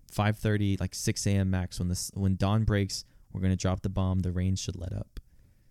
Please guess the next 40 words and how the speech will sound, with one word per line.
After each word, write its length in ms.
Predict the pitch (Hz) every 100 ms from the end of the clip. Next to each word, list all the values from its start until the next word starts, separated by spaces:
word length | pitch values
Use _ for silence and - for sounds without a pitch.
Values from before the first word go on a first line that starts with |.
| - -
Um, 480 | 92 85 80 85 98 - - - - -
and 120 | 190
so 160 | - 98
Oppenheimer 640 | 78 98 101 101 98 98
and 100 | 92
Groves 320 | 92 92 87
are 40 | 87
kinda 220 | - 92
just, 180 | 92 -
like, 140 | 87
in 60 | 92
a 60 |
bunker 360 | 82 92 95 92
and 120 | 90
they're 80 | 85
waiting 280 | 87 90 90
it 80 | 90
out. 260 | 90 - - - - - -
They 80 | 95
have 120 | 104
a 40 | 104
really 240 | 104 101
interesting 420 | 101 - 98 98
conversation. 720 | 101 98 98 - 95 95 98 95
He's 220 | 92 92
like, 300 | 82 - - - - - - - - - - -
he's 140 | 101
like, 140 | 90
"You 60 | 98
know, 120 | 95
when 140 | 95 92
we 80 |
drop 260 | 87 95 101
this 180 | 92 -
thing, 240 | 90 85
like, 360 | 82 85 - - - - -
like, 180 | 175
what's 140 | - -
gonna 160 | 95
happen?" 480 | 95 92 - - 110